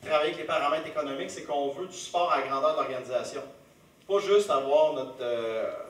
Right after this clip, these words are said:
gestionnaire du développement qui nous regarde aller, « Ah,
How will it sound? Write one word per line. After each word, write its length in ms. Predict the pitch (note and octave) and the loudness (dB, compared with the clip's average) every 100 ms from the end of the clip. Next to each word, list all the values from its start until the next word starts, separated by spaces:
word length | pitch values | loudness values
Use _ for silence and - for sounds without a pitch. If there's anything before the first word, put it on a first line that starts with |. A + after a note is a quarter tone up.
| - - - | -16 -20 -12
gestionnaire 500 | D3 D3 D3+ E3 E3+ | -8 -2 0 0 -2
du 120 | E3+ | -2
développement 480 | D3+ D3 - - - - - - | 0 0 0 -2 -4 -6 -12 -18
qui 80 | C3+ | -12
nous 80 | C3+ | -10
regarde 300 | C3 D#3+ D#3+ | -2 0 2
aller, « 280 | C3+ C#3 - | 0 -2 -2
Ah, 140 | - | -4